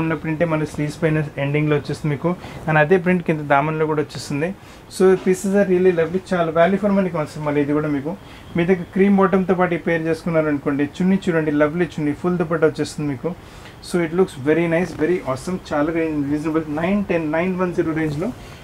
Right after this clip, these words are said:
క్వాలిటీ ప్రోడక్ట్ ఇస్తున్నాము. చాలా మంచి క్వాలిటీ ప్రోడక్ట్ మీకు. It looks awesome. చున్నీ కూడా కింద బార్డర్తో పాటు it looks really great. Awesome collection. Office wear కింద యూజ్ చేసుకోవచ్చు, Party wear కింద యూజ్ చేసుకోవచ్చు. Pieces are really nice, really lovely pieces ఉన్నాయి మీకు. ఇప్పుడు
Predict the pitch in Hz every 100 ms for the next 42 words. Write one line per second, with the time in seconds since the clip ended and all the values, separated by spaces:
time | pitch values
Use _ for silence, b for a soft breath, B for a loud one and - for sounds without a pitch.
0 | B 175 190 208 196 190 180 170 156 165
1 | 160 156 - - 151 185 190 170 165 151
2 | 151 147 143 143 131 156 143 151 151 135
3 | 147 127 160 160 165 196 220 B B -
4 | 165 170 151 151 160 160 156 151 147 160
5 | 151 147 151 - 135 151 151 135 151 180
6 | - B B B 147 - 175 160 156 -
7 | 180 - 156 156 170 170 160 160 156 151
8 | - 147 - 147 - 147 160 151 170 165
9 | 170 160 147 143 156 143 - 143 143 151
10 | - B B B - 170 185 156 175 160
11 | 160 165 151 147 156 151 151 156 143 139
12 | 151 156 151 151 151 151 147 143 170 170
13 | -